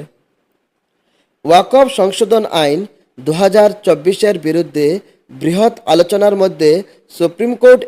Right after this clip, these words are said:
এই মাসের ষোলো তারিখে শুনানি করবে। প্রধান বিচারপতি সঞ্জীব খান্নার নেতৃত্বাধীন একটি বেঞ্চ এই সংশোধনী বিলের উপর দাখিল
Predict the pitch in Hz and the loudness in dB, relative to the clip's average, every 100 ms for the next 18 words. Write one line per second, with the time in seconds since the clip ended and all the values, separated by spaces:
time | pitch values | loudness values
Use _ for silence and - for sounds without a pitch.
0 | - 202 220 156 170 - 180 190 214 - | 0 2 2 -2 -2 2 2 2 -4 -20
1 | - - 175 208 240 247 247 254 247 175 | -12 -4 0 2 2 0 2 2 2 0
2 | 175 208 190 170 151 135 123 175 _ _ | 2 2 2 -2 0 -2 -6 -8 _ _
3 | _ _ _ - 175 180 220 220 165 165 | _ _ _ 0 2 4 2 0 -4 -2
4 | 185 185 180 160 160 190 _ _ - 202 | -2 -2 -4 -4 -6 -8 _ _ -2 0
5 | 190 175 262 - 190 185 190 170 226 _ | 0 0 -4 -2 -2 0 0 0 -2 _
6 | _ - 156 175 190 208 247 233 254 233 | _ -2 0 0 -2 -2 2 2 0 0
7 | 180 185 233 214 156 156 143 147 - _ | -2 -2 -4 0 2 2 0 -6 -16 _
8 | _ _ 175 214 208 - 175 196 233 208 | _ _ 0 0 0 -4 -4 -2 -2 2
9 | 226 233 202 165 175 156 208 214 214 190 | 2 2 0 -2 0 0 0 0 -2 -2
10 | 160 165 175 160 | -4 -2 -2 -4